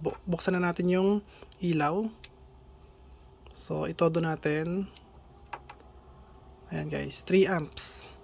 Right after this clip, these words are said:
Consumption niya, guys. Ayan. Ayan, guys, oh. So, fifteen volts, three amps. Forty-four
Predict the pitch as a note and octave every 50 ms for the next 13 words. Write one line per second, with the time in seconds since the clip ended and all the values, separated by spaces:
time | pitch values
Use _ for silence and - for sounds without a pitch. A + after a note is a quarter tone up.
0 | - - - - - E3+ E3 - F3+ F3 E3+ D#3+ - F3 E3+ E3+ E3 D#3+ D#3 D3
1 | C#3+ C#3 - - - - - - D3 C#3+ C#3 C#3 C#3 D3+ - - - - - -
2 | - - - - - - - - - - - - - - - - - - - D#3
3 | D3 D3 D3 D3 C#3+ - - - C#3 D3+ - - - - - - - - - D#3
4 | D3+ D3+ D3 D3 D3 D3 D3 D3 D3+ D#3 - - - - - - - - - -
5 | - - - - - - - - G#3 - - A3 G#3+ G#3+ G3 G3 G3 G3 G3 G3
6 | G3 G3+ G3+ G3 - - - - - F3+ F3 E3+ D3 C#3+ C#3+ - - C3+ B2+ -
7 | - - - - - - - - - - - - - - - - - - - -
8 | - - F#3 F3+ F3 F#3 E3+ - F#3 F3